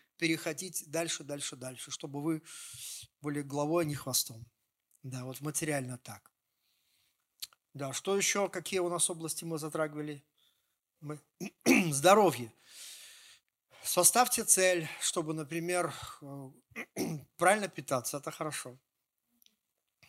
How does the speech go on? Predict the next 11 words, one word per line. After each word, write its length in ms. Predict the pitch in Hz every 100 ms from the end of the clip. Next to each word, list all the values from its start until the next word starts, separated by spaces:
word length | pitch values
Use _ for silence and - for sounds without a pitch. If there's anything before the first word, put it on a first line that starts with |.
| -
Я 180 | 170 170
имею 200 | 170 156
в 40 |
виду 200 | 151 151
не 140 | 165
объедаться, 800 | 185 160 190 143 131 123 - 139 _ _ _ _ - _
да, 340 | 131 143 135 127
как-то 300 | 127 123 135
так, 240 | 139 127
чтобы, 580 | - 139 135 143 135 131
ну, 280 | 139 131